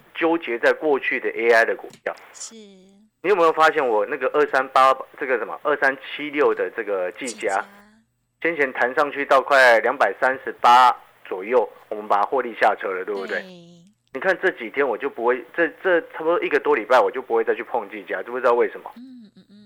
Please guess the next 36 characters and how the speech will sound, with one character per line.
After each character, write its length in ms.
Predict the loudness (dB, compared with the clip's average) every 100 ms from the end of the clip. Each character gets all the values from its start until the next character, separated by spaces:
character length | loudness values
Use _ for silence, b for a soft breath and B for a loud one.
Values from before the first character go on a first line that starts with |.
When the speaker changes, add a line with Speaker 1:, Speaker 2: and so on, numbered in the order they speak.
| _ _ _ _ _ _
Speaker 1:
因 60 | 0
为 60 |
我 160 | 4 4
做 160 | 4 0
五 240 | -2 -8
福、 180 | -8 -10
做 180 | 0 2
威 180 | 4 2
盛、 180 | 2 -4
做 180 | -2 -2
云 160 | -2
品， 160 | -8 -6
那 100 | -6
两 240 | -2 -4 -4
成、 200 | -6 -2
三 160 | -2 0
成， 180 | -4 -6
这 80 | -10 -8
随 140 | -2
便 220 | 0 0
涨。 160 | -2 -6 _
Speaker 2:
<laughs> 120 | _ -18 -18 -20
Speaker 1:
对 800 | -20 -20 -20 -20 -20 _ 0
不 60 | 2
对？ 100 | 4
你 60 | 4
看 140 | 2
技 180 | 2 -2
嘉 160 | 4 4
那 80 |
个， 120 | 4 -2 -4 _
我 100 | -2
卖 260 | 4 4 6
掉 240 | 6 8
两 180 | 8 6
百 160 | 4